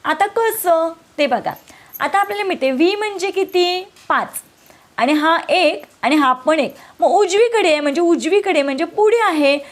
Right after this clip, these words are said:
म्हणजे मिळवलं जाते. मग अधिक हा एक अधिक हा एक. मग बघा पाच आणि एक सहा, सहा आणि एक हा सात.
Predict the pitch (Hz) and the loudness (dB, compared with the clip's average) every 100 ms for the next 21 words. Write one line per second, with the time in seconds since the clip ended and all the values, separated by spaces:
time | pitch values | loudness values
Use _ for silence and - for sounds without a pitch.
0 | - 285 330 403 403 415 453 453 403 320 | -12 -6 -2 -2 -2 0 0 0 0 0
1 | 277 269 285 - 254 339 370 - 392 480 | 0 -2 0 0 2 2 0 0 0 0
2 | 508 - - - 330 381 269 254 - - | -6 -20 -20 -4 0 2 2 0 -2 -12
3 | - _ _ - 254 269 359 381 381 381 | -20 _ _ -2 0 2 2 2 2 0
4 | 494 - - - 330 262 190 233 269 269 | 0 -6 -14 -6 -2 -2 -4 -4 -2 0
5 | 240 294 - 269 233 240 226 220 220 - | 0 -2 -2 -2 0 -2 -4 -4 -10 -4
6 | 320 349 415 403 269 233 214 220 226 233 | -2 0 0 0 -4 -4 -4 -6 -6 -6
7 | 233 277 453 523 - 262 | -2 0 -2 -4 -4 -4